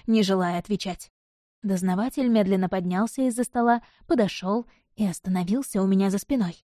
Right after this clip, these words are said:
Я даже дыхание его почувствовала на затылке. «Не лги!» — тихо прошептал имперец, и его рука оказалась у меня на шее. «Я знаю, ты что-то видела.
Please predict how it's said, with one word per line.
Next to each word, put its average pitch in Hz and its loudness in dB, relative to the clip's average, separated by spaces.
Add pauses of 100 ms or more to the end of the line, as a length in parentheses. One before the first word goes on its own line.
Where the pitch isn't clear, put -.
(360)
Я 220 4
даже 202 2
дыхание 220 2
его 180 -2
почувствовала 190 -4
на 190 -2
затылке. 185 -4 (720)
«Не 208 6
лги!» — 214 2 (540)
тихо 202 -2
прошептал 185 -4
имперец, 220 -2 (200)
и 233 0
его 190 6
рука 190 -6
оказалась 196 -2 (120)
у 240 2
меня 208 4
на 208 2
шее. - -10 (600)
«Я 208 4
знаю, 208 0
ты - -2
что-то 214 0
видела. 175 -2